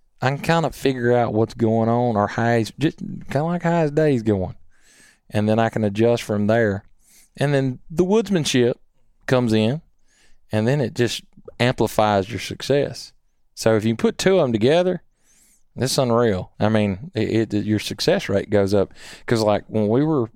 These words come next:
guiding, me and Matt, we literally, on Eastern turkeys, we, we ran pretty much ninety-nine percent on that,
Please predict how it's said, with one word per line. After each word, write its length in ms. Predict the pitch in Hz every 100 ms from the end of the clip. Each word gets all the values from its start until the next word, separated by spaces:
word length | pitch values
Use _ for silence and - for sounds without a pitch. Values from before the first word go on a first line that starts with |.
| - -
guiding, 380 | 113 110 120 139
me 120 | 123
and 100 | 120
Matt, 320 | 131 151 175 - - - -
we 140 | 147 196
literally, 540 | 185 185 147 117 110
on 180 | 107 117
Eastern 340 | 147 - 113
turkeys, 520 | 107 143 151 117 104 - _
we, 180 | 147 180 185
we 160 | 156 214
ran 280 | 190 190 190
pretty 180 | 202 208
much 220 | 143 127
ninety-nine 440 | 131 143 143 143
percent 500 | - - - 165 160 -
on 180 | 110
that, 160 | 127